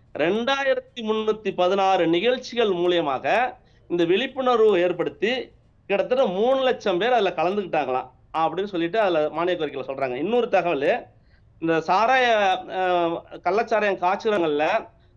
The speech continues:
ஒருத்தவங்களுக்கு ஒரு ஐம்பதனாயிரம் ரூபாய் அது மறுவாழ்வுக்காக கொடுத்து, நானூத்தி தொண்ணூத்தாறு பேருக்கு ரெண்டரை கோடி ரூபாய் கொடுத்ததா அந்த மானிய கோரிக்கையில சொல்றாங்க. இப்ப இது வந்து எந்த இடத்துல கொடுத்தாங்க, யாருக்கு கொடுத்தாங்க அப்படிங்கறது தெரியல. மானிய கோரிக்கை தமிழக அரசு சட்டசபையில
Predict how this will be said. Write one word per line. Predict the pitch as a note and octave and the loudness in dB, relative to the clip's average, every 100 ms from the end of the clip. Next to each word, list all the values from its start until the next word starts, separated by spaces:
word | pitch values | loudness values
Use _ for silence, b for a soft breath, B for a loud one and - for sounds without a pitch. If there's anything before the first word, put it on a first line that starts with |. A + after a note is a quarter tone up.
| - | -4
ஒருத்தவங்களுக்கு | G3 F#3+ F#3+ G3 A3+ | -2 2 2 2 2
ஒரு | G3 | 2
ஐம்பதனாயிரம் | D#3+ G#3 A3 G#3 F3+ F3+ | 0 0 0 0 0 0
ரூபாய் | G3+ F#3+ | 0 0
அது | |
மறுவாழ்வுக்காக | D#3+ F3+ G3+ G3 F3+ E3 F#3 F3 | 0 2 2 0 0 0 0 -4
கொடுத்து, | D3+ - A3 | -4 -2 0
நானூத்தி | D#3 F3+ A#3 B3+ B3+ | 2 2 0 -2 -4
தொண்ணூத்தாறு | A3 F#3+ F#3+ F3+ D3+ | -2 -2 0 0 0
பேருக்கு | E3 A3 G#3 C#4 - - _ _ _ - | 0 -2 0 -2 -2 -10 _ _ _ -4
ரெண்டரை | E3 G#3+ B3 A#3 | -2 0 2 2
கோடி | G3+ F#3 | 2 2
ரூபாய் | G#3 A3+ | 0 -2
கொடுத்ததா | F#3+ F3+ F#3 | -6 -2 0
அந்த | G#3 F3 | 0 0
மானிய | E3+ F3+ D#3 | 0 -2 -4
கோரிக்கையில | D3+ C3+ C3 | -6 -6 -6
சொல்றாங்க. | C3+ C3 A#2+ - - | -6 -4 -4 -8 -14
இப்ப | A2 D#3 | -6 0
இது | D3+ | 2
வந்து | E3+ G3 A3+ G#3+ F3+ D3+ C3+ b _ | 0 2 4 4 4 0 -4 b _
எந்த | - F3 G#3 | -2 0 2
இடத்துல | G#3 F#3+ G#3+ G#3 | 0 2 0 0
கொடுத்தாங்க, | G3 G3 G3 F#3+ | -2 0 0 2
யாருக்கு | F3+ F3 G3 F3+ | 0 0 -2 -4
கொடுத்தாங்க | F3+ F3+ F3+ | -4 -2 0
அப்படிங்கறது | F3 F3 F3 F3 F3 | 0 0 -2 -2 -2
தெரியல. | E3+ | -2
மானிய | A3 E3+ F#3+ F3 | 0 0 0 -2
கோரிக்கை | E3+ D3+ | -2 -4
தமிழக | - D#3+ F#3 F3+ | -4 -2 0 0
அரசு | E3+ F#3 G3 | -4 -8 -12
சட்டசபையில | G3 F3 F3 E3+ F3 B3 | -6 -2 0 2 2 2